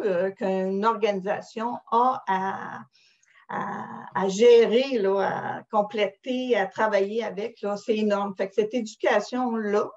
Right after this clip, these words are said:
au fur et à mesure, euh, c'est extrêmement important.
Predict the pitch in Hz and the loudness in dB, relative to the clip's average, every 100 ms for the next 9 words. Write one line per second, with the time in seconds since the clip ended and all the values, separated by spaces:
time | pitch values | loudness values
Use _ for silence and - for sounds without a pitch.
0 | - 214 214 - 302 294 285 233 214 202 | -2 0 0 -4 -4 -4 2 2 2 0
1 | 190 185 208 247 - 196 - - _ - | -2 -4 -6 -8 -10 -14 -14 -20 _ -6
2 | 185 180 180 175 180 180 - 190 - - | -2 0 0 -2 -2 -2 0 -2 -2 -10
3 | 185 - - - - | -8 -8 -8 -10 -12